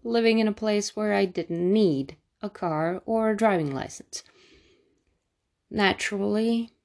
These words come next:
the situation we are living in has happened,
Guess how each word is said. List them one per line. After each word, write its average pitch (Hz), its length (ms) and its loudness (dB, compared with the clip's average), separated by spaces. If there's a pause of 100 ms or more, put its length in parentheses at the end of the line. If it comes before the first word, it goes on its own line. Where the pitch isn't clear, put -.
(240)
the 180 180 0
situation 160 880 2
we 147 100 -2
are 147 220 -4
living 165 640 0
in 147 340 -2 (100)
has 160 260 -6
happened, 156 560 -6